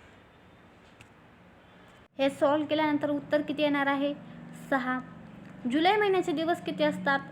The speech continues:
एकतीस. एकतीस गुणाकारामध्ये सहा करा, किती येणार आहे? एकशे शहाऐंशी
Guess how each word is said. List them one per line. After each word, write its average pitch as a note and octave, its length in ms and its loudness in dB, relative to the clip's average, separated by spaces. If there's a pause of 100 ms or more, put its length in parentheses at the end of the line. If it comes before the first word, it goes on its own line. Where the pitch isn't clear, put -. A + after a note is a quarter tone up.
(120)
एकतीस. C#4+ 420 -4 (240)
एकतीस D4 340 -6
गुणाकारामध्ये C#4+ 840 2
सहा B3+ 340 -4
करा, G#3 340 -4 (360)
किती B3+ 200 -2
येणार D4 220 4
आहे? C#4+ 200 2
एकशे C4 640 -4 (420)
शहाऐंशी C#4 560 2